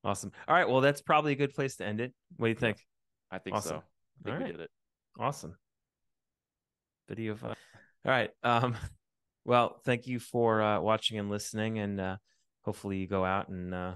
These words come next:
Speaker 1: you know, uh, enjoy some of the Daisy Jones and the Six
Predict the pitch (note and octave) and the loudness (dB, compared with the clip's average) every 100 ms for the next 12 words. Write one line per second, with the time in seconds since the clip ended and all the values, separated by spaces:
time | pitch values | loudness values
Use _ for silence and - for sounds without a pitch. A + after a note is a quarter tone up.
0 | G#2+ G2+ F#2 F2 _ _ F2+ E2+ F2+ _ | -10 -10 -8 -10 _ _ -12 -12 -12 _
1 | _ _ _ _ _ G2 F#2 G2 G2 G2 | _ _ _ _ _ -10 -8 -4 -4 -4
2 | - - G2+ F#2+ F2 F#2 - _ - G2 | -10 -14 -8 -8 -6 -8 -8 _ -2 -2
3 | F#2+ E2 G2 G2 F#2 F#2 F#2 - F#2+ - | -2 -2 0 0 -2 -6 -8 -6 -6 -6
4 | - | -16